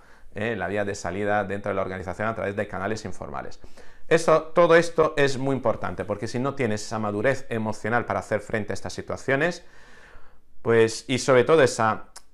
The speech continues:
eh, falta de madurez emocional y responsabilidad, autorresponsabilidad, se mezcla con alguna de las otras condiciones previas que te he comentado que no se cumplen,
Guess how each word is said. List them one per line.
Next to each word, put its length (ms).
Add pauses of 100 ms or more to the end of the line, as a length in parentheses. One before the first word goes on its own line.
(160)
eh, 220
falta 380
de 100
madurez 500
emocional 600
y 60
responsabilidad, 760
autorresponsabilidad, 1120 (240)
se 240
mezcla 540
con 180
alguna 380
de 80
las 320
otras 400
condiciones 720
previas 500
que 140
te 100
he 40
comentado 720 (380)
que 140
no 140
se 200
cumplen, 600